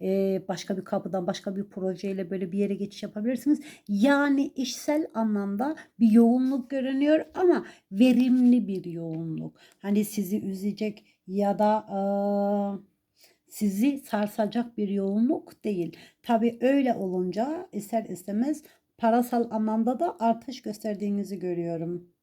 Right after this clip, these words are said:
Biraz böyle ister istemez biraz uykusuzluk, biraz yoğunluktan dolayı yorgunluk, sadece hani bu gibi küçük küçük sıkıntılar yaşayabilirsiniz ama onun dışında işsel anlamda hiçbir problem görünmüyor. Bakın burada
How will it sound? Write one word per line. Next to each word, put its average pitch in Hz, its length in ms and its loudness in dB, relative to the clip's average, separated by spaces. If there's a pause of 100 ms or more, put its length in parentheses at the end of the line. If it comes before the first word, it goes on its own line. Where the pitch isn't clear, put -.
(1500)
Biraz 269 640 6
böyle 214 540 2
ister 254 260 -6
istemez 208 640 -4
biraz 240 360 2
uykusuzluk, 196 880 -6 (140)
biraz 240 500 2
yoğunluktan 220 800 2
dolayı 214 400 0
yorgunluk, 220 640 2 (260)
sadece 214 580 -2
hani 208 320 -2
bu 220 120 0
gibi 208 280 -6
küçük - 240 -20
küçük - 220 -20
sıkıntılar 214 520 -4
yaşayabilirsiniz 208 800 -4
ama 226 240 0 (280)
onun 226 400 4
dışında 202 460 -4
işsel 220 480 -4
anlamda 214 440 -2 (340)
hiçbir 254 520 -4
problem 220 480 2
görünmüyor. 208 600 0
Bakın 208 420 -2
burada 214 520 0